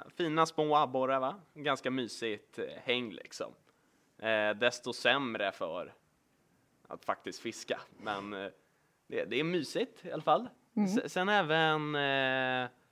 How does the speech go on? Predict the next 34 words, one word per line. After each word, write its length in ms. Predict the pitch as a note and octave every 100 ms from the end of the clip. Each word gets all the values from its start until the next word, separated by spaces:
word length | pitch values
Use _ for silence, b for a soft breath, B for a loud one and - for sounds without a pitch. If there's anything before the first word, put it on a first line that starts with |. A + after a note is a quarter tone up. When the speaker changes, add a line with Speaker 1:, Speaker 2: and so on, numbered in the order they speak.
| -
Speaker 1:
vi 140 | - C3
ka-, 200 | D#3+ A#2
vi 180 | D3 D3+
kallar 220 | D#3 B2
den 60 | A#2
Fiskdräparsjön 1040 | E3 D#3+ - A2+ A2+ B2 - C#3 B2 F#2 - - -
bland 160 | A2+
mina 180 | G#2+ G#2
vänner. 340 | G#2+ G2+ G2+
Eh, 460 | F2 A#2 A2 G#2 G#2+
ne-, 120 | C#3
Speaker 2:
Va? 60 | C#3
Speaker 1:
ner 200 | C#3+ B2+
vid 560 | B2+ B2 A#2 A2+ A2 G#2+
Speaker 2:
Var 100 | A3+
det 100 | A3
på 140 | A3+
franska 220 | - B3+
du 60 | B3
Speaker 1:
Erstaviken. 300 | - F4+ - G3
Speaker 2:
pratade 220 | E3+ E3
nu? 200 | D#3+ E3 -
Speaker 1:
Nej, 100 | -
Speaker 2:
Fisk- 160 | - C#4 E3 - G3 A#2 A#2+ C3+
Speaker 1:
Fiskdräparsjön. 880 | C#3 C#3 - B2+ A#2 - A#2 E2+
Speaker 2:
Aha. 60 | A3 C#3+ G#3+
Speaker 1:
Dräpa 200 | E3+ C3
fiskar. 540 | - B2+ - - G#2
Vi 160 | G#2 A#2
Speaker 2:
Mm. 100 | G#2+ b b b b
Speaker 1:
behövde 260 | - A#2+ B2
begrava 500 | A2+ B2 B2+ B2+ A2+
en 80 | A2+
abborre. 600 | B2 G2 A#2+ B2+ G2 F#2+